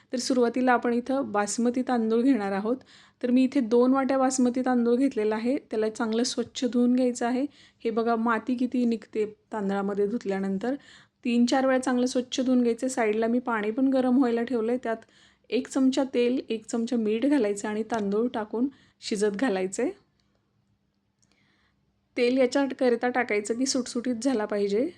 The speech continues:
अ, भात आपला. म्हणून आता स-, दुसरीकडे मी इथं सोयाबीन भिजत टाकते, कारण थोडेसे सोयाबीन टाकले ना, पालक आणि सोयाबीनचं कॉम्बिनेशन मस्त येतं,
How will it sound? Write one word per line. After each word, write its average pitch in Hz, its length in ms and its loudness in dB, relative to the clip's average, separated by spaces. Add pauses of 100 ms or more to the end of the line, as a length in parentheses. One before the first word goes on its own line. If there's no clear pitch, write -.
अ, 190 220 -6
भात 202 300 -6
आपला. 208 280 -4 (440)
म्हणून 202 340 -2
आता 214 220 -4
स-, 233 120 -4
दुसरीकडे 233 640 0
मी 254 140 4
इथं 240 340 -2 (440)
सोयाबीन 262 600 4
भिजत 262 220 4 (140)
टाकते, 220 340 -4
कारण 226 280 0
थोडेसे 240 500 0
सोयाबीन 226 540 -2
टाकले 226 320 -4
ना, 226 80 -4
पालक 226 420 -2
आणि 240 180 2
सोयाबीनचं 226 540 -2
कॉम्बिनेशन 214 540 -4
मस्त 208 400 -6
येतं, 220 340 -6